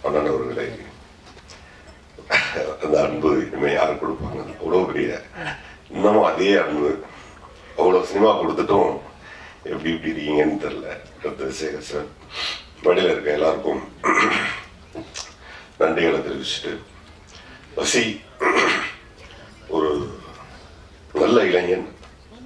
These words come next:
ஒரு, ஒரு நாள் ஒரு ஃபோன் வந்தது, "உங்களுக்கு விருது கிடைச்சிருக்கு" அப்படின்னாங்க. அஹ், கவன் படத்துக்கு சிறந்த வில்லன்.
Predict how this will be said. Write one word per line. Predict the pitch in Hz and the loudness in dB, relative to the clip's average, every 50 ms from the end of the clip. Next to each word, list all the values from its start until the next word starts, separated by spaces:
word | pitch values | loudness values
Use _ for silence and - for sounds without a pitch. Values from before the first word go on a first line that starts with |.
| 233 208 - - - - - - - - - - - - 143 - - 220 220 - - - - | -20 -20 -20 -20 -20 -20 -20 -20 -20 -20 -20 -20 -20 -20 -20 -20 -18 -18 -18 -18 -16 -14 -12
ஒரு, | - 104 104 101 98 98 98 98 - - - - - - - - - - - - - - - | -8 -6 -2 -2 -2 -2 -4 -10 -14 -16 -18 -18 -20 -20 -20 -20 -20 -20 -20 -20 -20 -6 2
ஒரு | - 101 107 | 4 6 6
நாள் | 107 107 | 6 6
ஒரு | 104 92 85 | 4 2 2
ஃபோன் | - 104 110 110 107 | 6 6 6 8 8
வந்தது, | 95 85 80 78 73 73 - - - - - - - - - - - - - - - - - - - - - - - - - - - - - - | 6 4 2 2 2 2 0 0 -2 -8 -14 -20 -20 -20 -20 -20 -20 -20 -20 -20 -20 -20 -20 -20 -20 -20 -20 -20 -20 -20 -20 -20 -20 -20 -16 -8
"உங்களுக்கு | - - 175 170 175 85 - 82 80 | -4 2 2 2 2 2 0 2 4
விருது | 82 98 101 98 95 | 4 4 6 4 4
கிடைச்சிருக்கு" | - 78 71 - - 69 - - 73 73 73 - - - - - - - - - - | 2 2 0 -2 -6 -8 -8 -10 -10 -10 -12 -12 -14 -18 -18 -20 -20 -20 -18 -12 -10
அப்படின்னாங்க. | - - - - - - - - - - - - - - - - - - - - - - | -10 -10 -8 -8 -8 -10 -10 -12 -16 -16 -20 -20 -20 -20 -20 -20 -20 -20 -20 -20 -20 -16
அஹ், | - - 80 80 - | -14 -12 -12 -8 -2
கவன் | 90 95 92 92 92 92 78 | 0 2 2 2 2 -2 -4
படத்துக்கு | 78 - - - - - - 87 - - - - - - - - - - | -8 -10 -10 -12 -16 -16 -16 -16 -16 -16 -20 -20 -20 -20 -20 -20 -20 -20
சிறந்த | - - - 92 80 82 - - | -8 0 0 2 2 2 0 0
வில்லன். | - 73 71 71 73 - - - | 0 0 -2 -4 -6 -8 -10 -14